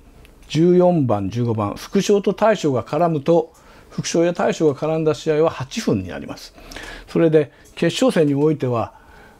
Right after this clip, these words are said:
どちらかがい-、あの、勝つまで、代表戦は八分の代表戦を延々と繰り返します。それは僕が現役時代、昭和の終わりですね。その頃には東北大学と京都大学が強くてですね、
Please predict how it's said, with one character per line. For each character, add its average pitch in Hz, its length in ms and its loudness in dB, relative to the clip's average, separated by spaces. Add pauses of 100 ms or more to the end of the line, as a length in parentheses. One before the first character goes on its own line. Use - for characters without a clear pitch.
(540)
ど 151 220 2
ち 185 140 -4
ら 208 120 6
か 117 280 -4 (160)
が 180 180 4
い-、 175 140 2 (340)
あ 123 140 0
の、 117 260 0
勝 - 180 -4
つ 151 100 -4
ま 104 120 -2
で、 73 220 -12 (120)
代 160 260 2
表 160 180 0
戦 143 180 0
は 131 60 0
八 143 280 -4
分 156 200 2
の 104 120 -2
代 107 260 0
表 110 140 -6
戦 101 160 -6
を 104 80 -4
延 165 200 2
々 165 120 0
と 151 80 -8
繰 147 100 -2
り 135 80 0
返 131 120 2
し - 100 -10
ま 85 100 -6
す。 - 160 -20 (760)
そ 160 80 4
れ - 20 8
は - 20 6
僕 143 380 4
が 196 120 10
現 165 120 0
役 160 440 0
時 139 140 -4
代、 113 220 -2
昭 147 280 2
和 147 80 4
の 135 100 2
終 147 220 2
わ 147 120 -2
り 147 100 -4 (160)
で 131 140 0
す 92 140 -8
ね。 92 220 -6 (280)
そ - 180 -2
の 170 160 2
頃 165 240 2
に 98 160 -2
は 90 160 -10
東 165 300 2
北 190 80 -4
大 175 140 6
学 120 160 0
と - 100 -12
京 135 220 -2
都 139 120 0
大 127 140 2
学 - 260 -6
が 82 120 -6
強 120 220 -4
く - 120 -12
て 90 120 -6
で 78 100 -12
す - 120 -12
ね、 78 220 -8